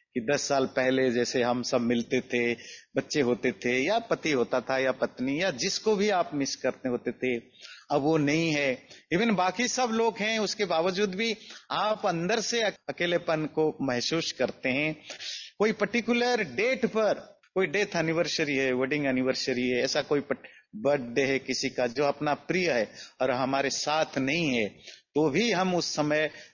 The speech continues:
थोड़ी देर के लिए अकेलापन की, अ-, अ-, अकेलापन का महसूस करते हैं। और सबसे बड़ी बात होती है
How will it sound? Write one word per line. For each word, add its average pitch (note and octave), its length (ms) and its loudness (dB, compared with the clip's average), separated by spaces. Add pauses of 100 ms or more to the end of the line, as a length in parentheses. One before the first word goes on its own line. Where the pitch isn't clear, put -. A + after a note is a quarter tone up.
(160)
थोड़ी F#3+ 140 2
देर D3+ 240 2
के D3 160 -2
लिए D3 440 0 (380)
अकेलापन C#3 540 2
की, C3 420 -4 (160)
अ-, - 20 0
अ-, B2+ 320 2
अकेलापन C3+ 600 2
का C3 160 0
महसूस B2 520 -2
करते E3+ 380 -4
हैं। G2 260 -4 (1400)
और A3+ 140 2
सबसे A#3 400 -2
बड़ी A#3+ 180 2
बात D3+ 320 0
होती A2+ 260 0
है B2+ 300 0